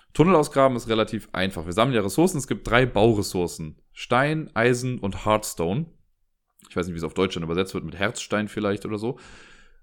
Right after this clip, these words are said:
Äh, und wenn ich jetzt ein Tunnelteil graben möchte, das zum Beispiel vier Felder lang ist, das sind dann diese Polyominoes,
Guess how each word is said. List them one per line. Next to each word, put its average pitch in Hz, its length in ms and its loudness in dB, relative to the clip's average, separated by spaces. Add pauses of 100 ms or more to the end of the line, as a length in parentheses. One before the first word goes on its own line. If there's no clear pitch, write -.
(120)
Äh, 117 220 4
und 120 380 -2
wenn 127 120 4
ich 139 100 -2
jetzt 139 160 0
ein 120 80 -4
Tunnelteil 160 480 4
graben 131 260 2
möchte, 131 200 -2
das 110 140 0
zum 110 100 -4
Beispiel 107 240 0
vier 143 320 2
Felder 143 400 2
lang 127 260 0
ist, 165 160 -4
das 101 80 -4
sind 110 80 -4
dann 107 100 0
diese 95 160 -4
Polyominoes, 151 680 0